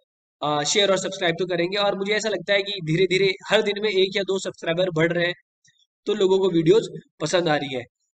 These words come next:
जिन लोगों को, जो लोग करना चाहते हैं ये चीजें, meditation वगैरह में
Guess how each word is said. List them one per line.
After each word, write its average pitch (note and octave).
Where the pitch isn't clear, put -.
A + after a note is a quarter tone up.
जिन A#3+
लोगों B3+
को, B3
जो G#3+
लोग C4
करना A3
चाहते A#3
हैं A#3+
ये A3+
चीजें, A3
meditation F#3
वगैरह G#3
में A3